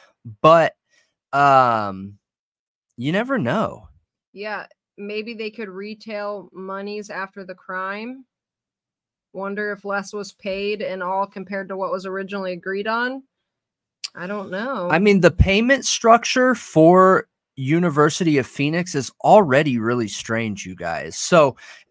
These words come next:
Speaker 1: based on what that contract was that we had read, they, they have to pay X amount if they gain X amount.
Speaker 2: Yeah.
Speaker 1: And it doesn't explain what happens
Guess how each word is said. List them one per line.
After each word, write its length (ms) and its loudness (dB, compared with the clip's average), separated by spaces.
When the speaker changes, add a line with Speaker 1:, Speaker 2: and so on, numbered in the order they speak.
Speaker 1:
based 340 0
on 260 0
what 360 -2
that 220 2
contract 680 0
was 320 -2
that 160 0
we 420 -6
had 280 -4
read, 600 -2
they, 420 0
they 220 -2
have 260 -4
to 100 -4
pay 440 -6
X 280 -4
amount 540 -2
if 300 -6
they 220 -2
gain 520 -4
X 300 -6
amount. 520 -8
Speaker 2:
Yeah. 380 -14
Speaker 1:
And 160 -2
it 140 -10
doesn't 360 -2
explain 840 -4
what 280 0
happens 840 -6